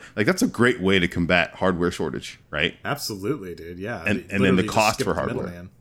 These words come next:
Speaker 2: Yeah.
Speaker 1: Yep. Yeah, exactly. That's pure profit for them.
Speaker 2: Oh, yeah.
Speaker 1: They're sh-, I mean,
Speaker 2: Uh,
Speaker 1: not pure. They're sharing it with Samsung a little bit, I guess. To be able
Speaker 2: Yeah,
Speaker 1: to
Speaker 2: but
Speaker 1: put
Speaker 2: I
Speaker 1: their
Speaker 2: heard
Speaker 1: app
Speaker 2: that they
Speaker 1: on.
Speaker 2: always lose money on the systems anyways, 'cause the games
Speaker 1: Yes.
Speaker 2: is where it's at,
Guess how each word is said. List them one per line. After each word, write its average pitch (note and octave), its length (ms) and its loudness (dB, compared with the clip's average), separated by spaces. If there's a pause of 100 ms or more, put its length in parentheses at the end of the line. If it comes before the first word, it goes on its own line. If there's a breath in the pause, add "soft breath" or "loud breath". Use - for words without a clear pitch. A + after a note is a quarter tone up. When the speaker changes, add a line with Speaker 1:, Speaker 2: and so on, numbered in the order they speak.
(120)
Speaker 2:
Yeah. G#2 260 -10
Speaker 1:
Yep. C3 180 2 (280)
Yeah, A#2+ 260 0
exactly. F#2+ 480 -2 (200 soft breath)
That's G2 220 0
pure A#2 200 2
profit A2 380 2
for - 140 -4
them. C#2 220 -8 (400)
Speaker 2:
Oh, A2 120 -4
yeah. C#3 100 -2 (600)
Speaker 1:
They're F#2+ 100 0
sh-, - 100 -6
I C#3+ 60 4
mean, C#3+ 100 8
Speaker 2:
Uh, C#3 40 8
Speaker 1:
not B2 160 4
pure. G2 240 2
They're G#2+ 160 2
sharing A#2+ 380 4
it F2 120 4
with - 80 -6
Samsung - 420 -8
a A#1+ 40 -10
little A1+ 180 -8
bit, G#1 120 -10
I - 100 -10
guess. - 300 -12
To - 280 -14
be A#2 160 -4
able A#2+ 100 -2
Speaker 2:
Yeah, G#2 60 -2
Speaker 1:
to G2 80 -2
Speaker 2:
but B2+ 80 0
Speaker 1:
put D3 80 2
Speaker 2:
I D3 80 4
Speaker 1:
their F3 80 2
Speaker 2:
heard F#3+ 100 4
Speaker 1:
app - 60 -2
Speaker 2:
that A2+ 100 -4
they A#2+ 100 -2
Speaker 1:
on. A#2 60 -4
Speaker 2:
always B2 260 -2
lose C3 220 -2
money A2 240 -4
on G2 280 -6
the F#2+ 580 -6
systems G#2 380 -8
anyways, G2 340 -6
'cause - 200 -14
the F#2 100 -10
games G#2 320 -6
Speaker 1:
Yes. F2 220 -2
Speaker 2:
is E2 160 -14
where E2 160 -14
it's D#2 140 -16
at, G#2 320 -8